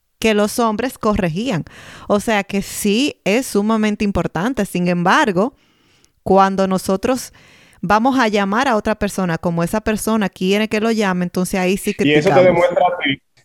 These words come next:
Speaker 2: eso te demuestra a ti que no es una cuestión de minoría y mayoría.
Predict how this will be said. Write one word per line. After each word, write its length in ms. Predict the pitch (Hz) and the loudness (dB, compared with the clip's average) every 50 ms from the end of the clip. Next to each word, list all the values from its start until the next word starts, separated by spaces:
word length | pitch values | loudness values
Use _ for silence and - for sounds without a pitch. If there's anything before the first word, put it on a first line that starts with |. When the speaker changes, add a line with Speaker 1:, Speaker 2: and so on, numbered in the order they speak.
| _ | _
Speaker 2:
eso 240 | - 131 135 156 170 - | -2 0 0 2 2 4
te 80 | 175 | 4
demuestra 440 | 175 170 165 165 165 165 - 175 170 | 4 6 6 6 4 4 4 4 2
a 80 | 170 131 | 4 2
ti 200 | 147 143 139 - | 2 0 0 0
que 140 | - 127 | 0 2
no 100 | 123 127 131 | 4 4 4
es 60 | 139 | 4
una 180 | 151 156 151 147 | 4 4 4 4
cuestión 360 | 147 139 127 135 135 139 143 | 2 2 4 4 4 4 6
de 60 | 143 | 4
minoría 480 | 139 135 127 127 120 117 123 131 127 135 | 4 4 4 4 4 4 4 4 4 4
y 60 | 139 | 4
mayoría. 600 | 127 123 117 107 104 - 123 165 - - - | 2 2 2 2 2 2 2 2 0 0 -2